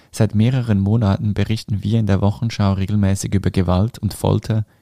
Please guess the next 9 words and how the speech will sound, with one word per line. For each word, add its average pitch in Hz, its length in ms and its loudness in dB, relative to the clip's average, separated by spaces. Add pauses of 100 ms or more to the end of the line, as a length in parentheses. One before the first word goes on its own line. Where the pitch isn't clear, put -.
(180)
im - 80 -8
Schweizer 95 400 -2
Asylsystem. 92 760 -2 (920)
Die 104 80 2
Juristin 117 600 2 (220)
und - 160 -4
Menschenrechtsexpertin 107 1200 0
Alicia 98 480 0
Giraudel 98 680 0